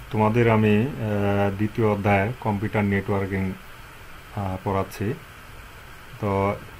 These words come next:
আমার প্রত্যেকটি ক্লাসই, আহ, আহ, যে YouTube চ্যানেলের, আমার একটা চ্যানেল আছে আইসিটি and Tech Time, ওইখানে তোমরা পাইবা নিয়মিত। সুপ্রিয় শিক্ষার্থী, আমি ক্লাসগুলো বেছে বেছে দিচ্ছি, যে তোমাদের যেগুলো না করলেই নয়,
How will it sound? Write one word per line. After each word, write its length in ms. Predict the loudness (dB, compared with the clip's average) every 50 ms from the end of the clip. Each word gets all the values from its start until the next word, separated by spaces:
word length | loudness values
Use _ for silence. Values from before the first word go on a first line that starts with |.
| -16 -16 -16 -16 -16 -14 -12 -10 -10 -10 -10 -10 -6
আমার 240 | -2 0 0 0 0 0
প্রত্যেকটি 420 | -2 -2 0 -2 0 0 0 -2 -2 -6 -12 -18 -18 -18 -16 -16 -16 -16 -16 -16 -16 -16 -14 -4
ক্লাসই, 600 | 2 4 4 4 4 4 4 6 6 6 6 4
আহ, 0 |
আহ, 1160 | 0 -4 -10 -14 -12 -8 -4 -2 0 2 2 2 2 0 0 -2 -4 -2 -2 -2 -2 -2 -2 -2
যে 80 | -2 -2
YouTube 340 | 0 -2 -2 -2 -4 -4 -2
চ্যানেলের, 480 | 0 0 2 2 4 4 4 4 2 0 -2 -8 -12 -14 -16 -16 -16 -16 -16 -14 -14 -14 -8 -4
আমার 140 | -2 -2 -2
একটা 160 | -4 -6 -4 0
চ্যানেল 240 | 2 2 4 4 2
আছে 200 | 2 0 0 0
আইসিটি 440 | 0 0 -2 -2 -4 -4 0 0 0
and 240 | 0 0 -2 -4
Tech 200 | -4 -4 -2 -4
Time, 140 | -4 -4 -2
ওইখানে 300 | -4 -4 -2 -2 -2 -2 -2 -4
তোমরা 200 | -4 -2 -2 -2 -2
পাইবা 320 | 0 0 2 2 2 2 0 -4 -10 -14 -16 -16 -16 -16 -16 -16 -16 -16 -14 -6 -2
নিয়মিত। 460 | 0 2 2 2 2 0 0 -2 -2 -2 -4
সুপ্রিয় 300 | -6 -4 -2 0 0 0
শিক্ষার্থী, 560 | 0 -2 -4 -2 0 -2 0 2 2 2 2 2
আমি 180 | 2 0 -2 -2 -2
ক্লাসগুলো 500 | 0 0 2 2 0 2 2 2 2 2
বেছে 300 | 2 0 0 2 2 2
বেছে 200 | 2 4 2 2
দিচ্ছি, 440 | 2 2 0 0 -2 -2 0 0 0 0
যে 120 | -2 -2 -2 0
তোমাদের 380 | 0 0 2 2 2 0 0
যেগুলো 320 | 0 0 0 2 2 2 2
না 200 | 4 2 2 2
করলেই 300 | 0 -2 -2 0 2 2
নয়, 160 | 2 0